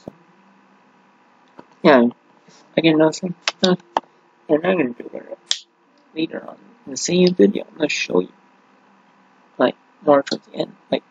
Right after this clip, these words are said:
thirty minutes left, about thirty minutes, not the same. Or every fif-, fifteen minutes, I might update you. Refresh if there's new bids,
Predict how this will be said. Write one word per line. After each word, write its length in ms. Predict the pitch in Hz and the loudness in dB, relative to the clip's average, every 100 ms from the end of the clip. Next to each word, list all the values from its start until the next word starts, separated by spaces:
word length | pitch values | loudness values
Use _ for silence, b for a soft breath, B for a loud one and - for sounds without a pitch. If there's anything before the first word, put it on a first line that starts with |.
| - | 4
thirty 240 | 170 151 | 6 6
minutes 380 | 147 - - - | 4 0 -4 0
left, 200 | - - _ _ _ | 0 0 _ _ _
about 240 | 160 - | 2 2
thirty 140 | - 180 | 0 0
minutes, 200 | - - | -2 -6
not 160 | - | -6
the 60 | - | -8
same. 220 | - - _ _ _ _ _ - | -10 -12 _ _ _ _ _ 2
Or 220 | 131 127 - _ | 4 4 0 _
every 460 | 147 135 135 131 127 | -2 -2 -6 -10 -6
fif-, 460 | 165 - _ 156 151 | -4 -4 _ -2 2
fifteen 340 | 180 - 175 | 2 0 -8
minutes, 240 | 190 - - | -8 -8 -4
I 40 | |
might 180 | 120 - - _ | -4 -6 -12 _
update 300 | - - - - _ | 2 2 -4 -16 _
you. 80 | _ _ - - - - - _ | _ _ -20 -20 -16 -14 -14 _
Refresh 400 | 147 - 156 - | -6 -2 0 0
if 100 | - | -2
there's 220 | - - | -2 -4
new 80 | 170 | 0
bids, 380 | 156 160 185 | 2 2 0